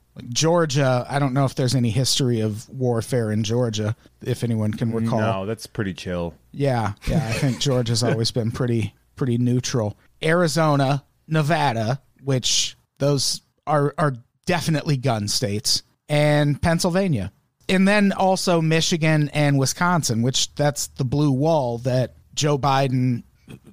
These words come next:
Speaker 1: C N N said it very cleverly, "If Joe Biden rebuilds the blue wall, Trump will pay for it."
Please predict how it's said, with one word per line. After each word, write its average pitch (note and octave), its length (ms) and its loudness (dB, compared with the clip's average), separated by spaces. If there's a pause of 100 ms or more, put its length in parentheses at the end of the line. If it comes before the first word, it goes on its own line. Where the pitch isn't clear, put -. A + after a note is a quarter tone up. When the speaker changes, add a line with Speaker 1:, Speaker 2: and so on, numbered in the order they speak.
(120)
Speaker 1:
C - 280 2
N D#3 120 4
N D3 200 2
said D3 200 0
it C3 80 -6
very C#3 360 0
cleverly, A#2+ 680 0
"If C3 200 -2
Joe D3+ 200 2
Biden C3+ 460 2
rebuilds B2 540 0
the C3 100 -2
blue B2 220 0
wall, A2+ 340 0
Trump A#2 360 -2
will G#2+ 100 -6
pay A2+ 240 -4
for F#2+ 280 -4
it." E2+ 120 -8